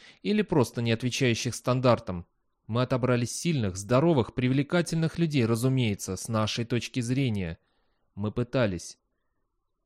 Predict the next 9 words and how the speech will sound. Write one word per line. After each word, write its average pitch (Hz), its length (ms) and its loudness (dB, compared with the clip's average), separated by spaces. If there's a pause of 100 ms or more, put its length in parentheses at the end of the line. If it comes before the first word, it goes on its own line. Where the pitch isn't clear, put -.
"Вы, 120 160 -2
по-моему, 165 400 0
улыбаетесь, 175 560 2
мистер 175 320 -2
Бейли?" 95 400 -4 (960)
Но 92 220 -6
Бейли 98 260 0
не 101 140 0
улыбался. 101 640 -2